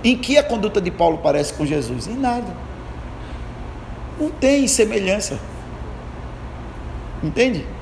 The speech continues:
Não tem semelhança. Mas ele diz, "Eu sou imitador de Cristo." Como? Eu descobri a minha verdadeira identidade como Cristo e decidi viver aquilo que fui criado para viver.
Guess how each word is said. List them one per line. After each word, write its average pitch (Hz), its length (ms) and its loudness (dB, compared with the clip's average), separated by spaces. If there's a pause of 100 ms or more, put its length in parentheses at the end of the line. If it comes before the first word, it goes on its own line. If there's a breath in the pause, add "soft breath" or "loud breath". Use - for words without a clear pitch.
(340)
Não 285 80 -2
tem 285 180 2
semelhança. 180 600 0 (460)
Mas 160 180 6
ele 233 140 4
diz, 202 160 0
"Eu 233 100 6
sou - 180 4
imitador 220 480 2
de - 80 -4
Cristo." 208 440 -2 (140)
Como? 185 340 0 (1300)
Eu 185 100 6
descobri 170 520 2
a 151 60 6
minha 143 180 0
verdadeira 127 480 2
identidade 143 640 2
como 135 260 -2
Cristo - 400 -2 (540)
e 151 140 2
decidi 180 500 2
viver 160 580 0 (340)
aquilo 165 440 2
que 175 100 -2
fui 175 160 0
criado 151 440 0
para 160 200 2
viver. 135 340 0